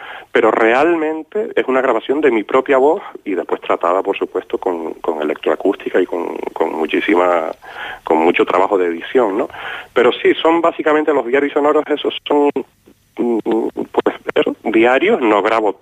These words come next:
todos los días para esto, ni mucho menos, pero cuando tengo tiempo y ganas, sí que me gusta, pues, mm, ir grabando cosas que nunca se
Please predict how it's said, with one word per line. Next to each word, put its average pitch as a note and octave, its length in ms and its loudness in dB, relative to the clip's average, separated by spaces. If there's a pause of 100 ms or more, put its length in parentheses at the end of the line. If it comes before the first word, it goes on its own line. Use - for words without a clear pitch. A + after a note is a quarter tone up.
todos G#2 280 2
los G#2 160 0
días G#2+ 260 -2
para G#2+ 260 0
esto, B2+ 300 -2
ni C3 80 -2
mucho B2+ 240 0
menos, D#3+ 280 0 (460)
pero G#2 200 2
cuando G#2 240 2
tengo D#3 580 4 (100)
tiempo D3+ 480 2
y A#2+ 120 4
ganas, D3 400 2 (160)
sí C#3+ 80 0
que D3 120 2
me B2+ 200 2
gusta, D3 560 0 (800)
pues, G#2 240 2 (240)
mm, F#2+ 400 0 (120)
ir C3+ 180 0
grabando A2+ 460 2
cosas B2 340 -2
que - 120 0
nunca A#2+ 280 2
se - 120 -2